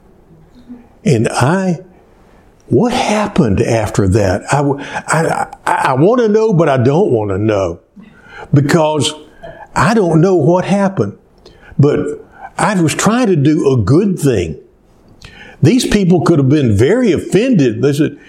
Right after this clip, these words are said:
"Yeah, that guy up there, he paid for your meal and ran off with it," you know? I mean, uh, the thing is, what do you think, what are the repercussions from that? I'll never know.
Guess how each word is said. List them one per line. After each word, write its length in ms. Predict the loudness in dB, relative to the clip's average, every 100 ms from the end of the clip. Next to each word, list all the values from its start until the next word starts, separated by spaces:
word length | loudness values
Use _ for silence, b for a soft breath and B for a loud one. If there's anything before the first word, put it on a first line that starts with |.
| B
"Yeah, 140 | 0
that 280 | 2 0 0
guy 220 | 0 0
up 140 | -2 0
there, 220 | 2 2
he 160 | 0 0
paid 320 | 0 0 0
for 120 | 0
your 160 | 0 0
meal 260 | 2 2
and 80 | 0
ran 220 | -2 -2
off 280 | -2 -2 0
with 240 | -2 0
it," 140 | -4 -4
you 120 | -2
know? 200 | -2 -4 B B B
I 100 | B
mean, 360 | 0 0 -2 -4
uh, 420 | -8 -6 -2 0
the 180 | 0 2
thing 300 | 2 2 2
is, 260 | 2 2 -2
what 400 | -2 0 2 2
do 60 |
you 160 | 2 2
think, 480 | 2 0 0 -4 -12 B B B B -8
what 320 | -2 2 2
are 100 | 2
the 100 | 0
repercussions 880 | 0 0 0 0 0 0 0 0 0
from 220 | 0 0
that? 340 | 0 0 -2 -4
I'll 200 | -2 0
never 380 | 2 2 2 0
know. 640 | 0 -2 -4 -2 -4 -4